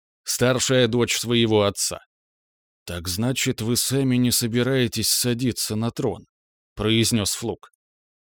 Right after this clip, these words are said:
В ответ я расхохотался громовыми раскатами. «Ваш мир —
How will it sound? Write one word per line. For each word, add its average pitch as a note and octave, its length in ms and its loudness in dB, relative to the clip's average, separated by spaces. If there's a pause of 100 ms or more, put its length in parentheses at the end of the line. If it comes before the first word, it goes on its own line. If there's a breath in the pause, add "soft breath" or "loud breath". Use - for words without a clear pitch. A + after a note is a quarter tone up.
(400)
В F#2+ 80 -6
ответ B2 400 0
я C#3+ 160 0
расхохотался C3 840 0
громовыми A#2+ 540 0
раскатами. G#2+ 720 -4 (920)
«Ваш A#2+ 380 0
мир — D#3 420 2